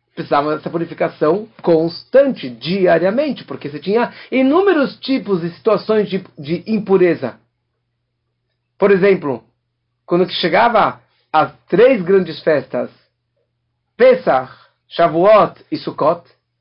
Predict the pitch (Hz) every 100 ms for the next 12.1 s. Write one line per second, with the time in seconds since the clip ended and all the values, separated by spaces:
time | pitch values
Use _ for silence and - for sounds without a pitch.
0 | _ _ 175 170 180 165 214 214 139 170
1 | 170 - 165 214 208 190 180 170 214 202
2 | 180 208 202 185 175 160 - 151 156 131
3 | 180 226 180 185 175 170 160 151 151 180
4 | - _ _ 170 143 165 - - 220 214
5 | 202 196 175 135 160 143 - 202 - _
6 | _ _ _ _ _ - 123 175 170 170
7 | 151 165 160 160 - 214 226 170 165 180
8 | 175 151 139 165 156 208 233 185 214 -
9 | _ _ _ _ _ _ 135 123 123 -
10 | 214 165 120 _ _ _ 123 117 147 175
11 | - - 135 131 123 196 196 123 - 113
12 | 110